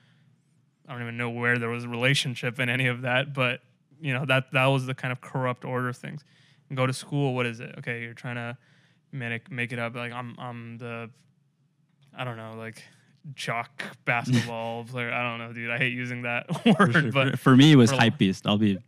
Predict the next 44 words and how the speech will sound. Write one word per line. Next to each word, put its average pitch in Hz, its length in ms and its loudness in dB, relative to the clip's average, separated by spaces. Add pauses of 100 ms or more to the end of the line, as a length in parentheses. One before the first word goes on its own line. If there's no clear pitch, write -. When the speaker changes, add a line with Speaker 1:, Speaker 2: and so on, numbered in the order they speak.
(140)
Speaker 2:
very 104 160 2
Speaker 1:
Right, 185 160 6
Speaker 2:
honest. 101 180 -4
I 110 80 4
Speaker 1:
right. 143 80 0
Speaker 2:
tried 113 300 2
to 110 80 -2
be 98 320 0 (260)
a 113 60 -6
hype 95 240 -2
beast. 92 300 -14
Speaker 1:
Yeah, 127 140 -2
Speaker 2:
Yeah. 123 40 -8
Speaker 1:
bro. 147 220 -6 (1120)
<laughs> - 1120 -10
Got 135 180 -2
the 139 60 -2
Supreme 139 540 -2
and 131 80 -4
everything 135 420 -6
on. 139 300 -8 (180)
Speaker 2:
I, 175 80 -16 (300)
my 131 160 2
parents 175 260 4
never 147 140 4
actually 139 240 4
bought 104 240 2
me 131 60 2
the 131 100 2
clothes, 131 300 0
but 117 120 -2
I 107 40 2
tried 117 240 0
to, 110 60 -4
like, 107 160 -2
get 107 140 -4
the 95 80 -4
mock 95 300 -8
stuff, 117 360 -6
Speaker 1:
I 135 120 -10
Speaker 2:
but 127 80 -16
Speaker 1:
got 107 240 -8
you, 131 120 -8
bro. 123 260 -10